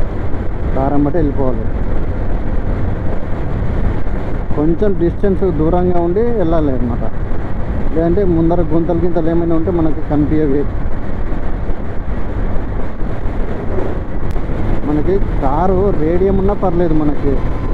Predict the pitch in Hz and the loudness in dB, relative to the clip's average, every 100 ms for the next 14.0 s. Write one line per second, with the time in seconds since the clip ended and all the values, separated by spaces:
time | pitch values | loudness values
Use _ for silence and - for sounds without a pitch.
0 | - - - - - - - - - - | 0 0 2 0 0 -2 0 0 0 0
1 | - - - 151 156 185 175 170 160 160 | 0 0 2 2 0 0 0 2 2 2
2 | 151 147 147 151 - - - - - - | 2 2 2 0 -2 -4 -4 -2 0 0
3 | - - - - 131 147 143 120 110 - | 0 0 0 0 0 0 0 0 0 -2
4 | - - - - - - - - - - | -2 0 0 0 0 0 -2 -2 -2 0
5 | - - - 151 185 190 196 208 190 - | -2 -2 0 0 0 0 0 0 0 0
6 | - - 147 151 151 139 165 175 165 160 | -2 -2 0 2 2 0 0 0 0 0
7 | 160 156 143 135 - 143 139 139 - - | 0 0 0 -2 -2 -2 0 0 0 0
8 | - - - - - 147 165 - 175 170 | -2 -2 0 0 0 0 0 0 0 0
9 | 175 165 156 160 147 139 - - - - | 0 0 0 0 2 0 0 -2 -2 -2
10 | - - - - - - - 131 151 180 | 0 0 0 0 0 -2 -2 0 2 2
11 | 175 160 156 147 - 151 151 156 147 139 | 0 0 0 0 0 0 2 2 0 0
12 | - - - - - - 147 180 190 180 | 0 0 0 0 0 0 0 0 0 0
13 | 175 175 165 - 165 151 143 135 127 123 | 2 0 0 0 2 2 2 0 0 -2